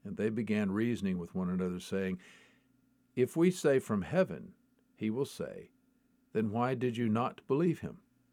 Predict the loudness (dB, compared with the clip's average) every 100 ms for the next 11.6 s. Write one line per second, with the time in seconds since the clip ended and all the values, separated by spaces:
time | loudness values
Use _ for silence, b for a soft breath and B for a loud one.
0 | _ _ _ _ _ _ _ _ _ _
1 | _ _ 2 2 -2 _ _ _ -20 _
2 | -4 0 2 0 0 0 0 0 0 2
3 | 2 2 -2 -6 -12 _ _ _ _ _
4 | _ _ _ _ _ _ _ _ _ _
5 | _ 0 2 2 0 -2 -6 -2 2 2
6 | 0 0 0 0 -2 -6 -10 -14 -20 -20
7 | -20 _ _ _ _ _ -2 2 6 6
8 | 6 0 0 -2 0 -2 -4 -10 -6 0
9 | 0 0 -4 -14 _ _ -6 -2 -2 0
10 | 0 0 -2 -4 -4 -6 -14 -16 -20 _
11 | -6 -6 -4 -6 -6 -12